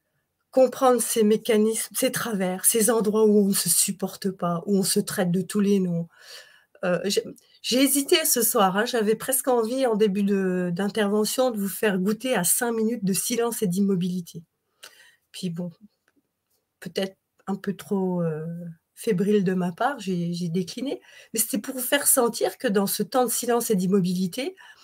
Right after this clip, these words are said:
on est tous envahis de commentaires intérieurs. Il se passe rien dehors, mais alors dedans, il y a une vie incroyable. De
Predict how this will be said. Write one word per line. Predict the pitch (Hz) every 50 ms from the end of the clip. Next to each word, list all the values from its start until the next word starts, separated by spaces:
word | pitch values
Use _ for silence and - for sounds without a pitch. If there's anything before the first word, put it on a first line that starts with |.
| - - _ _ -
on | - 247 240
est | 226 233 233 226 226 -
tous | - 480 - - - - -
envahis | 233 240 214 190 214 214 269 -
de | - 208
commentaires | 196 - 262 240 233 220 202 190 180 - 277 285 240
intérieurs. | 185 180 170 - - 311 320 226 175 165 - _
Il | 202 -
se | -
passe | - - 233 226 - -
rien | 196 165 - 240 269 311 311 269
dehors, | 202 208 196 220 302 370 359
mais | - 180 165
alors | 156 156 160
dedans, | 170 226 247 208 254 247 240
il | 220 180
y | 175
a |
une | 165 165 170
vie | 160 185 254 370 370 - - -
incroyable. | 233 247 220 - - 226 262 302 277 208 175 151 147 - - - - - - - -
De | - 185 214 208 208 208 202